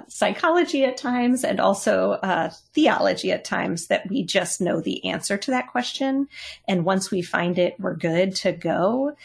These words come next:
Instead, I think that it's meant to be a life's work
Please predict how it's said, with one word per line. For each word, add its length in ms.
Instead, 800
I 160
think 300
that 240
it's 300
meant 420
to 100
be 200
a 80
life's 460
work 440